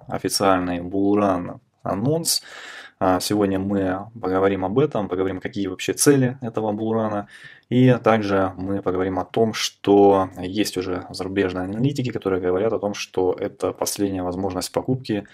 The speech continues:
X R P по текущим ценам. Дальше всё-таки таргет стоит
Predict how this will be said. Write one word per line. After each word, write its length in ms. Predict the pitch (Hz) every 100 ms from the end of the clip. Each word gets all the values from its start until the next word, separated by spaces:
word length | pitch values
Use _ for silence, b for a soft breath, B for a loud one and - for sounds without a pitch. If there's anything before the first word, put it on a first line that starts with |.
| B B B
X 180 | 123 120
R 120 | 98
P 280 | - 110 110
по 440 | 104 - 98 98 95 -
текущим 540 | 92 - 101 - 92 -
ценам. 460 | - 123 123 117 98
Дальше 600 | 92 95 104 - 98 95 - _
всё-таки 340 | - 95 95
таргет 560 | - - 98 95 95 -
стоит 480 | - - 98 95 -